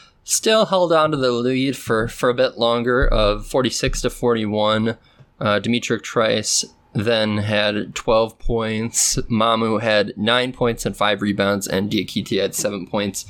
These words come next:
five rebounds, but five turnovers to go with those five rebounds. Um, Bones Hyland, the, he was a late first round pick by the Nuggets this year,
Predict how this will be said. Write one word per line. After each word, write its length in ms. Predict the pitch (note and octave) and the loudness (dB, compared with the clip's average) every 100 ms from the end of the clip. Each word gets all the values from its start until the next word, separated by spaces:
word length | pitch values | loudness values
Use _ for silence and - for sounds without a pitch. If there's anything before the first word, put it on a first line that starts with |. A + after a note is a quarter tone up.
| - - - - | -12 -12 -14 -6
five 320 | - C#3 C3+ | 0 2 2
rebounds, 720 | B2 A#2+ A#2+ A#2+ A#2 A#2 A#2 | 0 2 2 2 0 -2 -4
but 480 | G#2+ - G2 F#2+ - | -2 2 2 2 -4
five 400 | - A2 G2+ G#2+ | -4 0 0 -2
turnovers 520 | - F#2+ F2+ - - | -4 -2 0 -2 -2
to 100 | - | -4
go 100 | - | -2
with 140 | - - | -4 -2
those 180 | - | -4
five 240 | - - - | -4 -6 -2
rebounds. 760 | A#2+ A2 G#2+ G#2+ G#2+ G#2+ - - - - - - - | -2 0 2 2 0 -2 -8 -16 -20 -20 -20 -20 -8
Um, 560 | G#2+ F#2+ F#2 F#2 F#2+ F#2 - - _ _ _ - - - - | -2 2 2 2 0 -4 -12 -20 _ _ _ -20 -20 -12 -4
Bones 440 | A2 C3+ F3 F3+ | 0 2 0 -2
Hyland, 640 | B2+ A#2+ C3+ D3+ E3 E3 - | 0 0 2 0 0 -4 -6
the, 460 | G#2+ A2 G#2+ G#2 - - _ _ _ | -4 0 0 0 -4 -12 _ _ _
he 140 | - B2+ | -2 0
was 220 | A#2+ - | 0 0
a 220 | G#2+ G#2 | 0 0
late 200 | G2+ A#2 - | 2 0 0
first 300 | A#2 G#2+ G#2+ | -2 0 0
round 200 | G2+ F2 | 0 0
pick 200 | G#2 - | -2 0
by 120 | G2+ | 0
the 100 | G2+ | 0
Nuggets 320 | G#2 G2 - | 0 -2 -2
this 300 | A2+ A#2+ - | -2 0 0
year, 260 | A2+ G#2+ | 0 -2